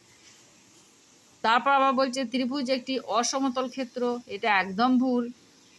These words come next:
বিষমবাহুটা তো তোমাদেরকে একটু আগেই বুঝিয়ে দিলাম, তিনটে বাহু বিভিন্ন রকমের হবে, অতএব দুটো বাহু সমান, এটা একদম ভুল। সমবাহু বু-, শিখিয়ে দিলাম, তিনটে বাহু সমান, এটা ঠিক।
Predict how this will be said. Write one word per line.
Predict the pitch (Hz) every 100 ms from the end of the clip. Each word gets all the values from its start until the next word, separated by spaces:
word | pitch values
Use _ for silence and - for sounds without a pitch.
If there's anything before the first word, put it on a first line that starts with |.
| -
বিষমবাহুটা | 202 240 269 269 254 254 247
তো | 247 240
তোমাদেরকে | 240 233 226 247
একটু | 233 233
আগেই | 214 247 214
বুঝিয়ে | 247 247 233
দিলাম, | 233 220
তিনটে | 220 254 247 269
বাহু | 220 233 226
বিভিন্ন | 233 247 247 247
রকমের | 233 226 233 226
হবে, | 226 226 220
অতএব | 226 208 226 214 208 190
দুটো | 208 202
বাহু | 208 233
সমান, | - 214 226
এটা | 208 208 196
একদম | 196 214 233
ভুল। | 220 220 214 - - - - - - - - -
সমবাহু | - 226 247 262 262 277 233
বু-, | 240 233 214 208 -
শিখিয়ে | 254 254 247
দিলাম, | 247 240 240 240 -
তিনটে | 233 220 233
বাহু | 220 240
সমান, | - 226 226
এটা | 220 226 220
ঠিক। | 233 226